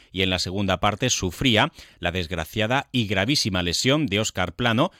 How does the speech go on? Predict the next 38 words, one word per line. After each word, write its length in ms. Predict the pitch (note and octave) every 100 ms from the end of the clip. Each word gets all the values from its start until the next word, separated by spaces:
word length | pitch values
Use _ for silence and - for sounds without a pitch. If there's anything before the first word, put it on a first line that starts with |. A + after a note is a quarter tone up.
| _ _
que 140 | E2
sufre 520 | - G2 F2+ F2 F2 F2
una 260 | G#2+ G#2 F#2+
rotura 460 | F2 F2+ G#2 B2
en 80 | F2
su 100 | F#2
tobillo 300 | E2+ F2+ F2
izquierdo, 600 | E2 - C#3+ D3 F#3+ -
en 180 | - E2+
el 120 | D#2
peroné, 460 | E2 E2 E2+ B2+ F3+ - - _
una 680 | - E2+ E2 E2 D#2 D2+ D2
rotura 500 | D#2 F2 - G#2+ F#2
que 140 | - E2
le 100 | E2+
va 100 | F2+
a 20 |
mantener 560 | F2+ E2 F2 A2 - - _
en 220 | F#2 F2
torno 340 | - C#3 G#2 F2
a 60 |
seis 300 | - D#3+ D3
meses 320 | G2+ G2 F2+ F2
de 80 |
baja 240 | G2 G2+ C#3+
y 40 |
que 140 | F2+ E2
le 80 |
va 80 | F2
a 40 | G#2+
obligar 460 | E2+ D#2+ G2+ C3 _ _ _ _ _ -
a 100 | F#2
pasar 300 | E2 - A2+
este 180 | - G2+
miércoles 380 | A2+ F#2+ F2+
por 160 | - A2
el 100 | D3
quirófano 520 | G2+ G2 - A#2 E3